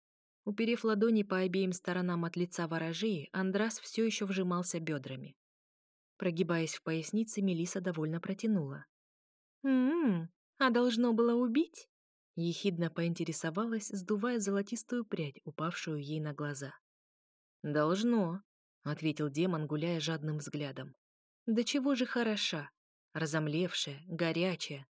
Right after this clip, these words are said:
с припухшими губами и затуманенным поволокой неги взглядом. От нее даже пахнет удовольствием». Прикрыв глаза, Андрас втянул сладковатый запах. «Ведьма!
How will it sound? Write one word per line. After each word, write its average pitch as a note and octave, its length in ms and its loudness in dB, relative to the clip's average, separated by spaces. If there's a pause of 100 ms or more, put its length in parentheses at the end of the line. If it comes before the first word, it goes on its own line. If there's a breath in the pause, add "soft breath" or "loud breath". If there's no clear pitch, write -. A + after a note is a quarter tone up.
(160)
с - 100 -10
припухшими A3+ 600 2
губами F#3 540 2
и G3+ 140 -2
затуманенным G3 840 2 (100)
поволокой F3 540 0
неги F#3 380 2
взглядом. E3+ 640 -4 (680)
От E3 160 -2
нее F3+ 240 4
даже E3+ 260 2
пахнет F3+ 480 -4
удовольствием». D3 760 -4 (800)
Прикрыв A3 400 0
глаза, G3+ 460 2
Андрас G3+ 460 2
втянул G3 420 0
сладковатый E3 680 -4
запах. - 560 -10 (420)
«Ведьма! C#3+ 640 -4